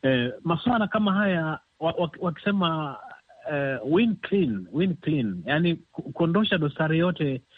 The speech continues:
ni moja kati ya maadili yanayozingatiwa katika michezo yote, iwe ni kandanda, iwe ni riadha.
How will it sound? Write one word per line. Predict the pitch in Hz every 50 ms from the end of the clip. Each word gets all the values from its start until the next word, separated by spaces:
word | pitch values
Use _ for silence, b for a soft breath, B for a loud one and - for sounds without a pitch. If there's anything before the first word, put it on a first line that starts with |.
| b b b _ _
ni | 143 143 143 139 135 135 131
moja | 135 160 165 185 196 175 156 143
kati | - 170 170 - -
ya | 143 139
maadili | 139 131 131 123 131 156 180 170 151
yanayozingatiwa | 143 147 151 131 123 127 123 131 120 - 151 127
katika | 123 117 - - 127
michezo | 127 120 - - 170 156 127 123
yote, | 123 127 127 113 - 107
iwe | 127 143 147 139
ni | 127 120
kandanda, | - 123 120 120 131 139 147 147 139 135 135 139
iwe | 143 147 143 131
ni | 127 120
riadha. | 123 135 139 143 139 139 135